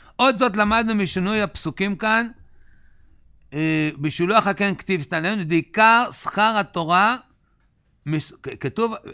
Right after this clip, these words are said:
"למען ינוחו ימיך על האדמה, אשר השם", אה, על האדמה, כאן בארץ ישראל. אז הוא אומר, ודאי שעיקר שכר התורה מסוגל לארץ ישראל, לכן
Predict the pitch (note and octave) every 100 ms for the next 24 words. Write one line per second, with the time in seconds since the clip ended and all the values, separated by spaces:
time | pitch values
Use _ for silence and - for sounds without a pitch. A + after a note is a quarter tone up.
0 | - C3 D3 G3+ A3 F#3+ A3+ A3+ C4+ G#3+
1 | G3 F3+ E3+ G#3 D4 C4 C4+ _ - -
2 | C3+ D#3+ E3 - F#3+ G3 G3 G3 F#3+ F#3+
3 | A3 _ _ _ _ _ _ _ _ _
4 | _ _ _ _ _ _ _ _ _ _
5 | C#3 F3 F#3 G3+ A#3+ - F#3+ E3 D#3+ G3
6 | F3+ - F3+ D#3 G#2 _ _ _ _ _
7 | _ _ _ C#3 D3 G3 G#3+ A3+ A3 D#3+
8 | F3 D#3+ A3 G3+ - F3+ F3 - D#3 -
9 | G3+ F#3+ - E3+ F3 F#3+ F3 - D3+ D#3+
10 | F3+ D#3 C#3 B2 D#3+ D3+ D#3+ D3+ B2 -
11 | G#2+ G2 G#2 D#3 - _ _ _ _ _
12 | _ _ A2+ C3+ G3+ B3+